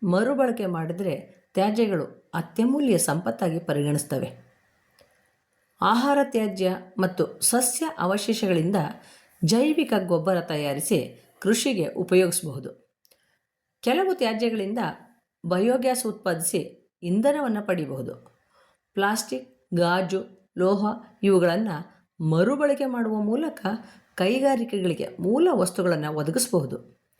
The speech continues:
ಇದರಿಂದ ಉದ್ಯೋಗಾವಕಾಶಗಳು ಸೃಷ್ಟಿಯಾಗತ್ತೆ. ಹೀಗಾಗಿ ತ್ಯಾಜ್ಯಗಳನ್ನ ಸರಿಯಾದ ರೀತಿಯಲ್ಲಿ ನಿರ್ವಹಿಸಿದರೆ ಅವು ವರವಾಗ್ತವೆ. ಅಂತಿಮವಾಗಿ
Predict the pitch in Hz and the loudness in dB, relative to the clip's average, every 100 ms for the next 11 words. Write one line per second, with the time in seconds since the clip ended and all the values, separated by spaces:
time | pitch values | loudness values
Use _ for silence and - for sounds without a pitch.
0 | _ _ _ - 240 392 277 170 233 - | _ _ _ 0 4 4 4 0 -4 -10
1 | _ - 165 147 170 240 247 226 214 196 | _ -2 0 2 2 2 2 0 -2 -6
2 | 180 175 165 - 156 165 156 135 131 - | -4 -4 -4 -6 -6 -2 0 -2 -4 -6
3 | - - _ _ _ _ _ - 175 160 | -8 -12 _ _ _ _ _ -2 0 2
4 | 165 240 233 175 - - _ 165 165 202 | 2 0 0 -2 -6 -20 _ -2 -2 0
5 | 247 233 185 165 - - 202 233 262 269 | 0 2 -2 -4 -6 -4 -2 0 0 0
6 | 214 190 190 180 160 151 160 170 190 190 | 0 -2 -2 -2 -2 -4 -2 2 2 2
7 | 233 262 165 175 - _ - 165 - 143 | 2 0 -2 -6 -14 _ -2 0 0 -2
8 | 139 156 - - 139 120 120 - _ _ | 0 0 0 -2 -6 -8 -10 -16 _ _
9 | _ _ _ _ _ _ _ _ - 185 | _ _ _ _ _ _ _ _ -2 0
10 | 294 349 302 262 226 254 170 - - | 2 2 2 2 2 0 -2 -4 -16